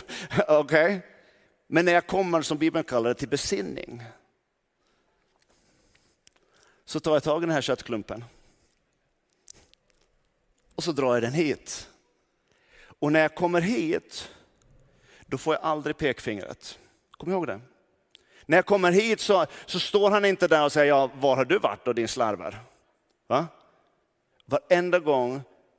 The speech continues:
jag kommer till honom så möter jag en öppen hand.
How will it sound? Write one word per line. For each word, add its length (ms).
jag 140
kommer 220
till 100
honom 240
så 180
möter 380
jag 60
en 60
öppen 280
hand. 340